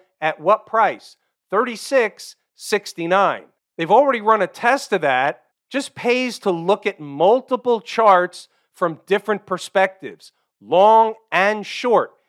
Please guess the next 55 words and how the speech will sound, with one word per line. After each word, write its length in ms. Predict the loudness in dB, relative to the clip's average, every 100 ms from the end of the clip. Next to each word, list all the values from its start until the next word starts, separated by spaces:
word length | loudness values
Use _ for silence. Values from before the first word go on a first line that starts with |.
| _
It 180 | -10 -6
gives 220 | -6 -6
you 120 | -6
a 60 | -6
sense 580 | -2 0 0 -2 -10 -20 _ -4
of 100 | 0
what 160 | 0
the 80 | 0
market 360 | 2 2 2 -6
is 200 | -8 -14
really 480 | -8 -4 -2 -4
trying 560 | -6 0 2 4 0 -6
to 120 | -14
do. 340 | -4 -2 -2 -6 _ -8
Here's 180 | -6 -2
an 120 | -2
in-between. 680 | -2 -6 -8 -6 -4 -6 _ _ -4
I 60 |
look 220 | 0 0 0
at 100 | -6
the 80 |
one 280 | -2 -2 -2
twenty 320 | -4 -4 -4
chart, 360 | -4 0 0 0
and 100 | 0
what 100 | 0
do 100 | 2
I 120 | -2
see? 400 | -4 -6 -6 -6 _ _ -20
The 80 |
first 440 | -8 -2 -2 -2 -4
thing 160 | -2
I 120 | 0 -2
see 360 | -6 -6 -4
is 140 | -6 -8
a 60 |
breakup 520 | -6 -4 -2 -2 -2
candle, 540 | -4 -2 0 0 -2 -6 _ _
and 140 | -8 -4
I 120 | -4
see 320 | -8 -10 -8
them 260 | -4 -4 -4
running 280 | -4 -4 -8
a 40 |
test 400 | -6 -2 -2 -4
near 180 | -10 -10
the 100 | -8
low 540 | 0 2 4 2 0 -6 _ -8
in 120 | -6
a 120 | -6
bullish, 460 | -2 2 2 2 -4
flaggish 560 | -6 -2 0 -2 -6
kind 180 | -4 -2
of 100 | -4
formation 680 | -2 -2 0 -4 -2 -4